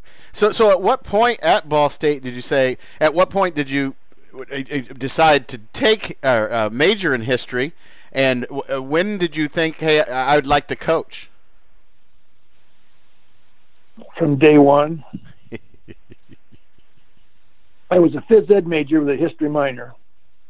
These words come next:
Speaker 2: and, uh, just liked it. You know, it was comfortable for me. And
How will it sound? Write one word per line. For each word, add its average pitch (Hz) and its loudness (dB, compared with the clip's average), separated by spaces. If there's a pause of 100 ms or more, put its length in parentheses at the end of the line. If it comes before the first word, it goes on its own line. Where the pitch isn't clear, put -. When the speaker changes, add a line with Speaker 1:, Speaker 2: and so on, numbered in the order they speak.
(640)
Speaker 2:
and, 143 -2
uh, 131 2 (1300)
just 160 -12
liked 185 2
it. - -2 (960)
You 170 -12
know, 160 -10
it 180 -10
was 135 -8 (100)
comfortable 175 6
for 175 6
me. 196 -4 (2250)
And 175 6